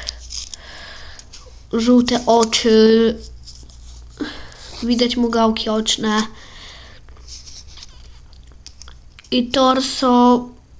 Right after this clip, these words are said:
tutaj takie i tutaj taką kokardę nie widać, o, tutaj. Y, kolejną i ostatnią figurką jest, y, Anakin Skywalker.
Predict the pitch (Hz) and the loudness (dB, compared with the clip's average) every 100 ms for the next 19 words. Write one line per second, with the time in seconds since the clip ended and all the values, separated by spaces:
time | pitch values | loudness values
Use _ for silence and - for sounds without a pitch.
0 | - - - - - 254 254 247 240 - | -20 -20 -20 -20 -14 -8 -2 0 0 -4
1 | - - - - - - - 247 254 247 | -16 -20 -20 -20 -20 -16 -12 -4 0 0
2 | 247 247 240 233 240 240 226 202 220 - | 0 -2 -2 -2 -2 -2 -2 -4 -6 -8
3 | 240 240 233 220 208 208 214 - - - | -10 -4 0 0 0 0 -2 -6 -14 -8
4 | 226 226 220 220 220 - 208 - - - | -4 -2 -2 -2 -4 -4 -6 -8 -14 -14
5 | - - - - - - - - - - | -14 -14 -16 -20 -20 -20 -20 -20 -20 -20
6 | - - - - - - - - - - | -20 -20 -20 -20 -20 -20 -20 -20 -20 -20
7 | - - - - - - - 202 226 233 | -20 -20 -20 -20 -20 -20 -6 0 2 4
8 | 233 - - - - - 277 277 294 320 | 2 0 -6 -16 -12 -2 0 4 4 4
9 | 302 311 330 247 269 269 277 320 294 277 | 2 2 2 2 2 2 2 0 0 -2
10 | 269 262 285 302 277 269 262 - 254 254 | -2 -2 0 0 0 0 -4 -2 2 2
11 | 247 - 285 285 285 269 - 269 269 254 | 2 0 -2 -2 -4 -4 -4 0 2 2
12 | 247 262 254 | 0 0 0